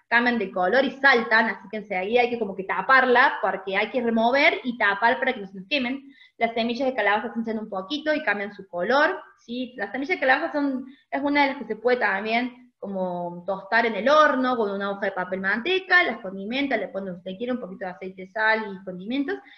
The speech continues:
le dejan ahí, las van removiendo, y quedan riquísimas, súper crocantes.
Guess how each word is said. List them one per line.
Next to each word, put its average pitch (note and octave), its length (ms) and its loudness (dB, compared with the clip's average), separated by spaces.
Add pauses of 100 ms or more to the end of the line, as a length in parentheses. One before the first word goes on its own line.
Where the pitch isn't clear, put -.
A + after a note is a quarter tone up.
(140)
le G#3+ 100 0
dejan G#3+ 300 -2
ahí, C#4 260 6
las B3 160 0
van G3+ 220 -2
removiendo, B3+ 680 0 (120)
y - 120 -4
quedan B3+ 320 -4
riquísimas, G#3 760 -10
súper G#3 240 -6
crocantes. B3 560 -4